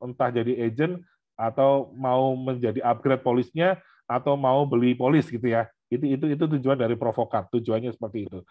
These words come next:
Memprovokasi orang untuk akhirnya menjadi iya ya, menjadi sadar. Provokasi dalam arti yang positif ya, gitu. Jadi kalau misalnya contohnya, semua orang pasti mau kaya kan. Nah, di Provokat ini ada, ada, ada apa namanya, ada foto segala macam dan di bawah ada nama Anda.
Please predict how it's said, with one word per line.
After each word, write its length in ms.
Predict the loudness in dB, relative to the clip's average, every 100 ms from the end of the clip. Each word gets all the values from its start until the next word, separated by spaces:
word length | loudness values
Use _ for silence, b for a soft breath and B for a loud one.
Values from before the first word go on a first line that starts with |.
| b
Memprovokasi 720 | -4 0 0 0 0 0 0 0
orang 320 | 2 2 -2 -10 _ -8
untuk 240 | -4 -2
akhirnya 240 | 0 0 -2
menjadi 560 | -2 0 2 2 0 -4 -8 0
iya 240 | 4 4
ya, 200 | 4 2 0
menjadi 320 | -2 0 0 0
sadar. 480 | 0 2 2 2 -4 _ _ _ _ _ -6
Provokasi 480 | -2 -2 -2 0 0
dalam 160 | 0
arti 160 | -2 -2
yang 80 | -2
positif 320 | -2 -2 -2
ya, 240 | -4 -4 -6 _ _ _
gitu. 240 | -12 -12 -14 b -6
Jadi 240 | -2 0
kalau 240 | 0 -2 0
misalnya 240 | -2 -2
contohnya, 340 | 0 0 0 -4 -2
semua 160 | 0 0
orang 80 |
pasti 240 | 0 -2 0
mau 160 | 0
kaya 320 | 2 2 4 4
kan. 240 | 2 0 -2 B B B -6
Nah, 160 | -6 -6 _
di 100 | -2 0
Provokat 400 | 0 0 0 0
ini 400 | -2 -2 -4 -6 -6
ada, 480 | -4 -2 0 0 -2
ada, 480 | -4 -2 -2 -4 -8 -10
ada 300 | -8 -4 -4
apa 160 | -4
namanya, 400 | -4 -6 -8 -8
ada 160 | -6 -4
foto 400 | -4 -2 -2 0
segala 160 | 0 0
macam 240 | 0 0
dan 80 | 0
di 80 | 0
bawah 240 | 2 2
ada 80 | 0
nama 200 | 0 0
Anda. 280 | 0 0